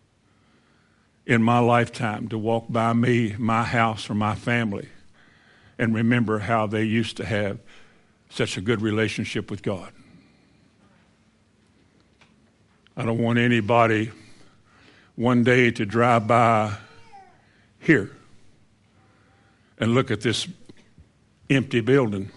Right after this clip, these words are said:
and say, "Boy, they used to make a lot of good songs, and they used to serve the Lord, and they were so happy. Now they're all gone." I don't want that to ever happen.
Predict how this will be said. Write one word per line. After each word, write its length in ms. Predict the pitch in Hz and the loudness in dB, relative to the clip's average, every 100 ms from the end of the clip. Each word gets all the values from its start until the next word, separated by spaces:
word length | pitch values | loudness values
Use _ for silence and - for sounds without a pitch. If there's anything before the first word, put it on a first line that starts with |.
| - - - _ _ _ _ _ _ _ _ - | -20 -20 -20 _ _ _ _ _ _ _ _ -12
and 120 | 113 | -8
say, 180 | - 120 | -4 -4
"Boy, 220 | 113 120 | -2 -2
they 140 | 110 120 | 0 2
used 260 | 127 120 | 2 0
to 60 | 110 | -2
make 260 | 117 113 | -4 -4
a 40 | 104 | -6
lot 280 | 107 117 110 | -2 -2 -2
of 180 | 107 | -4
good 260 | 101 123 120 | -2 -2 -2
songs, 500 | - 131 110 104 104 | -8 -6 -4 -4 -6
and 100 | 107 | -6
they 220 | 98 107 | -6 -4
used 320 | 113 127 131 - | -2 -2 -2 -6
to 100 | 98 - - | -12 -14 -20
serve 380 | - - 135 135 | -10 -2 0 0
the 80 | 127 | 0
Lord, 400 | 113 127 127 127 | 0 0 2 0
and 140 | 117 | 0
they 120 | 120 135 | 2 0
were 120 | 110 | -2
so 220 | - 135 | -4 -4
happy. 640 | 101 117 127 156 165 - - _ _ _ _ _ _ _ _ _ _ _ _ | -2 -4 -4 -4 -6 -8 -20 _ _ _ _ _ _ _ _ _ _ _ _
Now 160 | - 107 | -6 -6
they're 160 | 95 95 | -6 -8
all 160 | 107 | -12
gone." 440 | - 120 - - - _ _ _ _ _ _ _ _ _ _ _ _ _ _ _ _ _ | -14 -14 -14 -18 -20 _ _ _ _ _ _ _ _ _ _ _ _ _ _ _ _ _
I 80 | 101 | -8
don't 140 | 113 135 | -2 0
want 180 | 117 | -2
that 160 | - 104 | -2 -4
to 80 | 110 | -2
ever 180 | 104 104 | -4 -4
happen. 440 | 98 107 143 147 | -4 -4 -4 -10